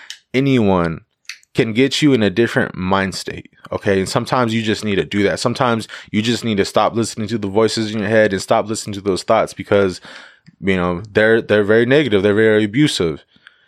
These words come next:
And if you continue to listen to those thoughts, you know, it's only gonna go one way,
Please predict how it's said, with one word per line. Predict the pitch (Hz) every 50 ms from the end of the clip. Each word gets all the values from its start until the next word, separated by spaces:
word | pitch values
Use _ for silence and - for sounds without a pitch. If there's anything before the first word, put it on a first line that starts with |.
| _ _ _ _ -
And | 101 101
if | 107 98 -
you | 123 117
continue | - 120 104 - 127 123 123 120
to | 113
listen | 107 104 110 107 - 113
to | 107 98
those | 98 95 - -
thoughts, | - 113 117 113 - - - - - - _ - _ _ _ _ _ _ _
you | 90 95 95
know, | 98 92 92 90
it's | 82 104 101 -
only | 95 113 113 110 107 107
gonna | 104 104 98
go | 95 107 104 101 98 90 - - _ _ -
one | 101 101 104 98 98 101
way, | 98 95 85 82